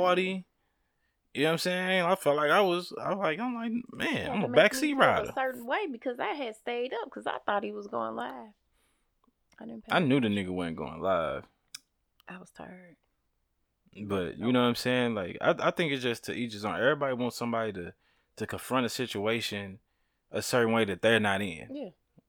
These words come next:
Speaker 1: Where they don't have to worry about no, uh, retribution in the situation or, or any re-, or, or any consequences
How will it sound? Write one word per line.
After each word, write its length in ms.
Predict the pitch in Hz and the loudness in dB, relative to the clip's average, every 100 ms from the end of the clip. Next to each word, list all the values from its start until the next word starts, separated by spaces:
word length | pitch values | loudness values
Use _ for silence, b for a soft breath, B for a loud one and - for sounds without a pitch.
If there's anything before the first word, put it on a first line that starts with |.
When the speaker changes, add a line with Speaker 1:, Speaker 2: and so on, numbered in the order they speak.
| _ | _
Speaker 1:
Where 260 | 92 107 | -4 -2
they 220 | 98 107 117 | 2 4 4
don't 180 | 113 | 4
have 200 | 107 107 | 2 0
to 100 | - | -2
worry 260 | 98 104 104 | 0 2 2
about 280 | 98 95 92 | 2 0 2
no, 380 | 107 104 101 - _ _ _ _ _ _ | 0 0 -4 -10 _ _ _ _ _ _
uh, 480 | 104 101 95 80 62 - - | -4 -2 -2 -4 -8 -12 -2
retribution 840 | 110 120 - 101 117 - 101 - - - - _ - | 2 2 2 2 2 2 -2 -4 -8 -14 -20 _ -6
in 120 | 117 | -2
the 80 | 101 | -2
situation 580 | - 101 98 98 - 92 | -2 -2 -2 -2 -4 -6
or, 60 | - _ _ - _ _ | -10 _ _ -20 _ _
or 220 | - 107 - | -2 -2 0
any 220 | 120 117 | 0 2
re-, 160 | 104 95 - | 0 -4 -2
or, 120 | 123 131 | 0 0
or 140 | 120 117 | 0 0
any 180 | 156 139 | 0 0
consequences 840 | 156 156 - 120 95 80 - - | 2 2 0 -4 -4 -8 -14 -16